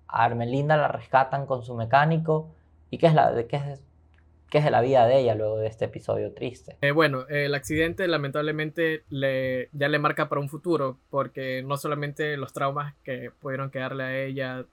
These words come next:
Speaker 2: dentro de su cabeza, sino también la presión de la familia para que, "Hey, deja de hacer esta locura, es mil novecientos treinta y nueve, es muy arriesgado lo que estás haciendo porque aún no existe la tecnología para,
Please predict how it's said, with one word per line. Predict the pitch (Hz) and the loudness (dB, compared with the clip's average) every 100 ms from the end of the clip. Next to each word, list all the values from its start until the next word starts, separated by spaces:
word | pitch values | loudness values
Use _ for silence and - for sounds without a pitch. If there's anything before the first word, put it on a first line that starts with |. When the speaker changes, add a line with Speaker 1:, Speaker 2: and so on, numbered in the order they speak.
| _ | _
Speaker 2:
dentro | 147 123 131 | -10 -8 -6
de | 127 | -6
su | 135 | -6
cabeza, | 131 127 139 - 127 120 _ _ _ _ _ | -6 -4 -4 -6 -10 -14 _ _ _ _ _
sino | - 131 | -8 -6
también | 131 135 135 143 | -4 -4 -4 -4
la | 143 | -4
presión | 135 131 135 | -4 -6 -4
de | 139 | -4
la | |
familia | 127 131 139 143 | -4 -6 -4 -4
para | 139 135 | -4 -6
que, | 131 120 117 _ _ _ _ _ 156 | -8 -12 -12 _ _ _ _ _ -4
"Hey, | 190 147 139 - _ | -2 -2 -6 -14 _
deja | 156 180 | -6 -4
de | 180 | -4
hacer | 180 | -4
esta | 175 185 | -6 -6
locura, | 160 156 170 151 131 | -6 -4 -4 -4 -6
es | 131 | -8
mil | 151 | -6
novecientos | 147 143 143 151 | -8 -8 -10 -10
treinta | 147 143 135 | -8 -8 -8
y | |
nueve, | 139 147 151 160 - _ _ _ _ _ _ _ | -6 -6 -6 -10 -14 _ _ _ _ _ _ _
es | 139 135 | -4 -2
muy | 139 143 | -2 -2
arriesgado | 139 139 131 139 135 131 | -2 -4 -4 -2 0 0
lo | 127 | -4
que | 127 | -8
estás | - 131 | -8 -8
haciendo | 123 143 135 143 | -6 -8 -8 -6
porque | 131 123 | -8 -8
aún | 127 127 127 | -8 -8 -8
no | 127 123 127 | -10 -10 -10
existe | 127 139 131 | -10 -12 -10
la | 131 | -10
tecnología | 123 127 120 120 139 127 | -10 -10 -10 -10 -6 -6
para, | 120 127 120 123 | -6 -10 -10 -14